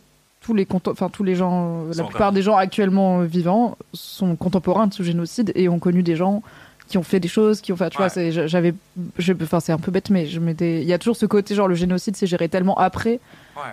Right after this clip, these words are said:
Speaker 1: que c'est tellement loin, tu vois, que la plupart des contemporains sont un peu plus là, malheureusement.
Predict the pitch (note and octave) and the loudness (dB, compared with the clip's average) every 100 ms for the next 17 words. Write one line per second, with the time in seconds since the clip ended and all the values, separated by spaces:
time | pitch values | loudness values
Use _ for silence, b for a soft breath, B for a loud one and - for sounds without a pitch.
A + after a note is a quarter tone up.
0 | - - G3+ F3 E3+ E3 E3 E3 - F3+ | -12 -2 0 2 2 0 -2 -6 -2 0
1 | F#3 F#3 G3 G#3+ A3+ A#3 G#3 G#3 G3 F3+ | 2 2 2 2 2 0 -2 -2 0 -2
2 | D#3+ - F#3 F#3 F3+ F#3 E3+ F#3 G3 G3+ | -2 -2 -2 -2 -2 -4 -2 0 0 0
3 | - C#3+ - F3 E3+ - F3+ - G3+ G#3 | -2 -10 -6 -8 -8 -12 -18 -4 0 4
4 | A3+ G#3 F#3+ F#3+ F#3+ A3+ D4 | 4 4 2 0 2 0 0